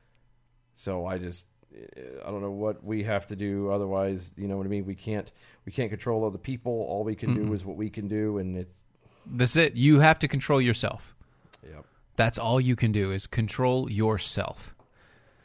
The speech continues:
Speaker 2: And when you decide to stop doing that, that's when you lose.
Speaker 1: Yep.
Speaker 2: Speaking of controlling yourselves, uh,
Speaker 1: Mm-hmm.
Speaker 2: I really don't have control when it comes to coffee.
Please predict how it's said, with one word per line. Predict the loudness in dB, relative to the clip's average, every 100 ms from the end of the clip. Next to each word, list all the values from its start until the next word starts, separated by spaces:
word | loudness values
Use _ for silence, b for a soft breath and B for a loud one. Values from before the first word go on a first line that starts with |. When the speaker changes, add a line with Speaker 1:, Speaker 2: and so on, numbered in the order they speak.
| b b b
Speaker 2:
And | 6
when | 8 8
you | 6
decide | 4 6 6 4
to | 0
stop | 2 2 4
doing | 4 4 4
that, | 0 -2 -6 _ _ _ -4
that's | -2 -2 -2
when | 0
you | 2
lose. | 2 2 -2 -10 _ _ _ _ -8
Speaker 1:
Yep. | -2 -2 -4 -16 B B B B B B B B B B
Speaker 2:
Speaking | 0 4 6
of | 6
controlling | 4 6 8 8 6
yourselves, | 4 6 8 10 8 4 -4 0
uh, | 4 6 4 2 B B B B B B -16
Speaker 1:
Mm-hmm. | -12 -10 -10 -10 -10 -14 -20 -20 _ _ _ _ _ _ _ _ _ _ _ _ -2
Speaker 2:
I |
really | 2 4
don't | 4 4
have | 2 0
control | -2 -4 -4
when | -6
it | -8
comes | -10 -10
to |
coffee. | -10 -8 -8 -10